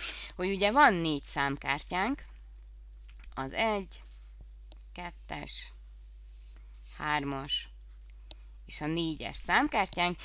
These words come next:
és ebből háromjegyű számokat kell képezni. És ez azért variáció, mivel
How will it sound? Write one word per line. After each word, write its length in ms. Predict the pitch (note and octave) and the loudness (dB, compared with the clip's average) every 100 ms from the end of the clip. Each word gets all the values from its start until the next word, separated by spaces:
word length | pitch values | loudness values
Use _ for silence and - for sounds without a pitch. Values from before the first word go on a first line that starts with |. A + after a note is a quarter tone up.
| - | -6
és 100 | - | 2
ebből 260 | F4 G3+ F#3 | 4 6 8
háromjegyű 760 | A3 G3+ D#3+ D#3 D3+ D3+ D#3 - - - | 12 12 10 2 2 2 -2 -4 -12 -8
számokat 680 | - - F3 D#3 C3 B2+ - | 6 8 8 6 2 -2 -2
kell 180 | D3+ C#3+ | -2 -2
képezni. 640 | - A#2+ - C3 A2+ A2+ - - - - - | -2 -6 -4 -4 -4 -6 -10 -16 -16 -16 0
És 100 | - | 4
ez 140 | F#3 | 4
azért 420 | - D4 D4+ F3+ C#3+ | 10 8 10 6 8
variáció, 880 | C#3+ C#3+ D3 D3 D3+ - F3+ F#3+ - - - - | 4 4 6 4 4 0 2 0 -2 -12 -12 -6
mivel 460 | F3 F3 F3 F3 | 4 8 12 10